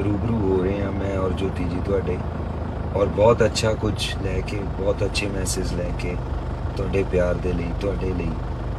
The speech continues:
ਤਾਂ ਸਾਰਿਆਂ ਨੂੰ ਮੇਰਾ ਲਵ ਯੂ ਹੈ, ਔਰ ਮੈਂ ਸੱਚੀ ਕਹਿੰਦਾ, ਮੈਂ ਇੰਨਾ ਸੋਚਿਆ ਨਹੀਂ ਸੀ ਜਿੰਨਾ ਤੁਸੀਂ ਪਿਆਰ ਦਿੱਤਾ ਹੈ। ਤਾਂ ਤੁਹਾਡੀਆਂ ਦੁਆਵਾਂ ਨੇ। ਹੁਣ ਮਾਲਕੋ ਕੁਛ,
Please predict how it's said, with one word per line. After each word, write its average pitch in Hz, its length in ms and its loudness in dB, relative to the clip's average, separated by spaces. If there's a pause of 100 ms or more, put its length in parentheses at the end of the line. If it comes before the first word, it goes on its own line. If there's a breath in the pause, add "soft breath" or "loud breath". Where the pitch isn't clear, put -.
(1500)
ਤਾਂ 101 120 0
ਸਾਰਿਆਂ 101 400 2
ਨੂੰ 113 120 2
ਮੇਰਾ 101 220 0
ਲਵ 98 260 0
ਯੂ - 200 -2
ਹੈ, - 80 -2 (600)
ਔਰ 107 120 6
ਮੈਂ 117 120 4
ਸੱਚੀ 117 340 0
ਕਹਿੰਦਾ, 107 340 0
ਮੈਂ 113 180 2
ਇੰਨਾ 110 200 2
ਸੋਚਿਆ 107 440 2
ਨਹੀਂ 104 120 -2
ਸੀ 110 160 0
ਜਿੰਨਾ 101 300 0
ਤੁਸੀਂ 98 280 0
ਪਿਆਰ 90 260 0
ਦਿੱਤਾ 87 320 -2
ਹੈ। 92 100 -2 (4000)
ਤਾਂ - 240 -4
ਤੁਹਾਡੀਆਂ 92 300 -2
ਦੁਆਵਾਂ 87 380 0
ਨੇ। - 380 -2
ਹੁਣ 151 220 6
ਮਾਲਕੋ 135 760 6 (300)
ਕੁਛ, 110 260 2